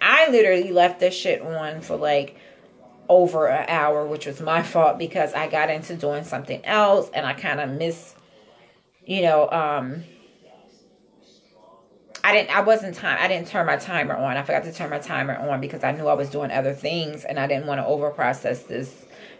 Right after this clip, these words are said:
and have bald spots in my, my frontal. So basically went in, um, did that. I went and washed it out with the Shimmer Light shampoo and conditioner. And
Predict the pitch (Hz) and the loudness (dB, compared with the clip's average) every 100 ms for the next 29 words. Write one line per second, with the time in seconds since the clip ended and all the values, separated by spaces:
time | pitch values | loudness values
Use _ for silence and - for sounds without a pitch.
0 | - - 151 165 147 143 147 156 156 151 | -20 -8 -4 0 2 0 4 6 6 4
1 | 156 117 - 139 139 139 120 147 135 151 | 0 0 -4 -4 -2 0 -2 -4 -6 -2
2 | 160 143 - - - - - - - 208 | -4 -4 -10 -12 -16 -20 -20 -6 4 8
3 | 180 165 160 - - _ - - _ - | 10 8 6 0 -20 _ -20 -20 _ -20
4 | - - - - - - _ - - - | -20 -20 -16 -16 -18 -20 _ -20 -6 4
5 | 214 247 269 254 226 226 190 190 - 180 | 6 6 2 2 2 2 0 0 -2 -4
6 | 175 165 165 175 - - 175 165 160 151 | -2 -2 -4 -8 -16 -8 -4 -2 -2 -2
7 | 170 - - - _ - _ - - _ | -8 -14 -20 -20 _ -20 _ -20 -20 _
8 | - - 196 190 165 160 175 202 196 175 | -10 -2 2 4 4 2 2 0 2 2
9 | 175 - 190 175 160 156 147 156 147 - | 2 0 -2 0 2 2 0 -4 -8 -6
10 | 185 175 170 160 139 - 143 - 240 247 | -4 -2 -2 -2 -4 -6 -8 -6 0 2
11 | 226 226 226 - - - - - 180 180 | 2 0 -4 -14 -20 -20 -20 -8 -4 -4
12 | 175 190 170 165 - 165 156 156 160 - | -6 -4 -2 -2 -4 -4 0 0 -2 -6
13 | - - - 170 156 147 147 | -20 -16 -6 -2 0 0 -2